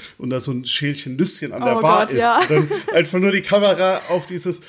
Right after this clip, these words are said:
Speaker 1: Nüsschen, auf die Nüsschenschälchen bleibt zurück, in die sie reingegriffen hat. Und
Speaker 2: Schrecklich,
Speaker 1: es,
Speaker 2: ey.
Speaker 1: der, er muss gar nichts mehr zeigen und man weiß halt schon, okay, da kommen jetzt andere Leute, setzen sich hin und rei-, und stopfen sich die Nüsschen rein.
Speaker 2: Mhm.
Speaker 1: Ähm, und auch allgemein, wie sie halt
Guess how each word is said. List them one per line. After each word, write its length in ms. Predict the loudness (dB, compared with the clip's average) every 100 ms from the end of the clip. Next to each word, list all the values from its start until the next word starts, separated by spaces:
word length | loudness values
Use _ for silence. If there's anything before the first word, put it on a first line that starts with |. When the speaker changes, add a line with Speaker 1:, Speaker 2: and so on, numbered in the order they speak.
| -8
Speaker 1:
Nüsschen, 680 | 0 4 4 0 2 2 2
auf 140 | 0
die 100 | -2
Nüsschenschälchen 720 | -2 -2 -2 0 2 2 0
bleibt 260 | 2 2 2
zurück, 320 | -4 -4 -4 -6
in 100 | -10
die 80 |
sie 140 | -6 -4
reingegriffen 760 | 0 0 -2 -8 -6 -6 -4 -4
hat. 140 | -2
Und 60 | -4
Speaker 2:
Schrecklich, 140 | -4 -6
Speaker 1:
es, 40 |
Speaker 2:
ey. 100 | -4
Speaker 1:
der, 140 | -4 -2
er 140 | -2 0
muss 240 | 0 0
gar 200 | 2 4
nichts 220 | 2 -2
mehr 140 | -6 -6
zeigen 460 | -2 -2 -2 -2 -2
und 80 |
man 140 | 0 0
weiß 240 | 0 -2
halt 140 | -6 -4
schon, 240 | -2 -4 -6 -18 -12
okay, 240 | 0 4
da 100 | 4
kommen 300 | 4 2 2
jetzt 240 | -4 -2
andere 240 | -2 0 2
Leute, 280 | 2 2 -2
setzen 300 | -8 -10 -12
sich 160 | -6
hin 220 | 0 0 0
und 120 | -2
rei-, 340 | 2 2 0 -8 -8
und 200 | -2 -2
stopfen 360 | 0 -2 -2 -4
sich 140 | -4
die 80 | 0
Nüsschen 360 | 0 2 0 0
rein. 260 | 2 0 -2
Speaker 2:
Mhm. 420 | -2 2 2 4
Speaker 1:
Ähm, 380 | 4 4 0 -4 -12 _ -20 _ _ _ _ -2
und 180 | 2 4
auch 100 | 4
allgemein, 580 | 2 0 0 0 0 -2
wie 120 | -4
sie 160 | -2
halt 260 | 0 0 -2